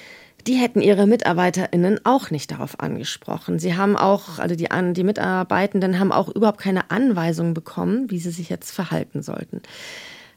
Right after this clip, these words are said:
Der Zeuge wird dann gefragt, ob er denn auch Angst hatte, selbst einen Stromschlag zu bekommen, und er sagt, ja. Er wird dann auch nach der Kameraüberwachung gefragt und sagt, alles sei immer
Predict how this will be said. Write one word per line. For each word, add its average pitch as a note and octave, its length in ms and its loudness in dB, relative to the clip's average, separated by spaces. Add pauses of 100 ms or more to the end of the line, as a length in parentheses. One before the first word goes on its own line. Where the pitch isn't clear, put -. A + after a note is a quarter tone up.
Der G#3+ 100 4
Zeuge G#3+ 380 4
wird A#3 180 6
dann A3 200 8
gefragt, G3 580 0
ob F#3 200 0
er F#3 280 4
denn F#3+ 260 2
auch - 220 0
Angst G#3 340 0
hatte, E3+ 220 -2
selbst E3+ 340 -2
einen D#3 60 -8
Stromschlag D#3+ 640 -4
zu E3 140 -6
bekommen, G3 580 2
und G#3+ 460 4
er E3+ 120 2
sagt, F3+ 460 -2 (140)
ja. C#3+ 360 -4 (1080)
Er G3+ 120 4
wird A#3 100 6
dann A#3 140 6
auch G#3 100 4
nach G#3+ 160 4
der G3+ 180 4
Kameraüberwachung A#3 920 0
gefragt A#3 680 0
und A3+ 140 2
sagt, A3 520 2 (480)
alles A3 320 6
sei G3+ 160 6
immer G#3 500 6